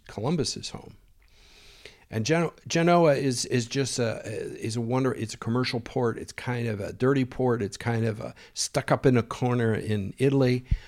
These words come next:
Um, it's got funky winds, um, it, it,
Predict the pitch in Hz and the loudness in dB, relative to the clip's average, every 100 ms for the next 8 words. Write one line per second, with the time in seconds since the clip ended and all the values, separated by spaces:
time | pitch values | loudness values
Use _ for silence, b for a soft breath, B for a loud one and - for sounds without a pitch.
0 | B - 104 98 95 90 92 - - 104 | B -6 -2 0 -2 -4 -8 -12 -12 -6
1 | 117 117 - 131 123 123 113 156 143 139 | -4 -4 -4 -4 0 0 2 4 4 4
2 | 131 - - B B B B 98 90 101 | 2 -2 -6 B B B B -8 -6 -6
3 | 98 90 85 - - - - - - - | -8 -8 -10 -12 -20 -18 -18 -20 -20 -20
4 | - | -20